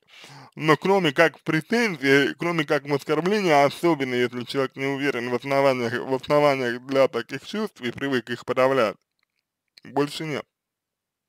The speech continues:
А, поэтому я дум-, я думаю, что вы корите себя и испытываете стыд, а, по нескольким причинам. Во-первых,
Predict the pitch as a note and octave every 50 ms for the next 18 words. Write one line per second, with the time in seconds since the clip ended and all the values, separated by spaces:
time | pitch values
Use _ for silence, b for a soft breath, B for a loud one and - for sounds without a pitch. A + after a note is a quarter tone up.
0 | _ _ b b b b b b b b b b b b b b b - - B2+
1 | B2+ C3 C3 C3 C3+ - F#3 G3+ A3+ C#4+ C#4 D#4 A#3+ A3 A3 A3 F3 D#3 E3+ F#3+
2 | G#3 G#3 A3 G#3+ G3+ D#3+ - - - F3+ F3+ F#3+ F#3+ - G#3 G#3 G#3 G#3+ - -
3 | A3+ - - E3+ E3+ F#3 F#3+ F#3+ F#3+ F#3 E3+ - - - F#3 - G3 G3 F3+ -
4 | G3 E3 - _ - A#3+ A#3+ - - - F2 B2+ D3 D3 D3 D3 C#3+ C#3+ - E3+
5 | F3 F#3+ F#3 E3+ - - C3+ B2 - C3+ C3+ D3+ D#3 E3 D#3+ - D#3+ C#3 B2 A#2+
6 | A#2+ B2+ C#3 - - E3 C#3 A#2+ A#2 - -